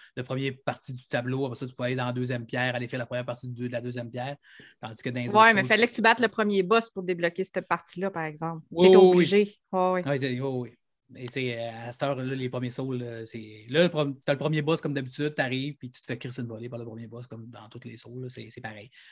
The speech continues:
Speaker 1: Là, tu commences, puis oups, t'ouvres ça, puis c'est open, t'as un grand arbre. C'est la technique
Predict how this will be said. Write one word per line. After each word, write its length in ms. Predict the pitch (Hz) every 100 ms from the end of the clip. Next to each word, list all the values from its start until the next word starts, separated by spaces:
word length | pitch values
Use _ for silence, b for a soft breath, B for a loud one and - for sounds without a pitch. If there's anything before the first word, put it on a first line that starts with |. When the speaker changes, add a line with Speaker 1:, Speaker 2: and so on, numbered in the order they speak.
| b
Speaker 1:
Là, 60 | -
tu 80 | -
commences, 380 | 123 123 127 123
puis 320 | 113 110 117
oups, 580 | 302 415 453 - - -
t'ouvres 220 | 147 139
ça, 120 | -
puis 120 | 147 147
c'est 200 | - 127
open, 500 | 139 131 131 135 135
t'as 120 | 127
un 80 | 123
grand 240 | 123 123 120
arbre. 240 | 123 127 127 b b
C'est 300 | - 165 170 -
la 120 | 170
technique 440 | 208 202 208 220